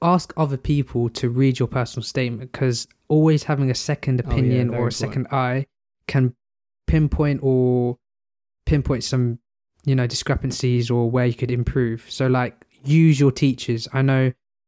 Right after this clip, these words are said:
Speaker 1: that for us, I'm telling you, people actually lined up or set appointments just for our teachers, head of year, head of sixth form. Shout out Mister Robertson, Miss, um, Miss Jennings, and Mister Hassan.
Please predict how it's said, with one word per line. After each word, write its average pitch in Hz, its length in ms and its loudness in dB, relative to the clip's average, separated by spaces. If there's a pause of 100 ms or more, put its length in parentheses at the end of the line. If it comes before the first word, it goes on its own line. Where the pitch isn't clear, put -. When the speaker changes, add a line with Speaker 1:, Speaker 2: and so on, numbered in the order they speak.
Speaker 1:
that 120 180 -4
for 135 220 0
us, - 380 -4 (1300)
I'm 139 160 0
telling 175 280 2
you, 127 120 4
people 147 300 0
actually 139 240 -2
lined 131 460 2
up 127 220 -2
or 123 140 -2
set - 360 -4
appointments 131 720 -2
just - 380 -4
for 131 300 -2
our 127 180 -2
teachers, 123 520 -4
head 147 180 -2
of 131 140 0
year, 127 420 2 (460)
head 139 140 -2
of 123 80 -4
sixth - 260 -6
form. 123 460 0 (380)
Shout 139 180 -2
out 131 80 -2
Mister 135 240 0
Robertson, 123 540 0
Miss, - 360 -2
um, 120 520 -2 (260)
Miss 127 260 -2
Jennings, 123 560 0 (680)
and 147 180 2
Mister 143 240 2
Hassan. 127 480 -2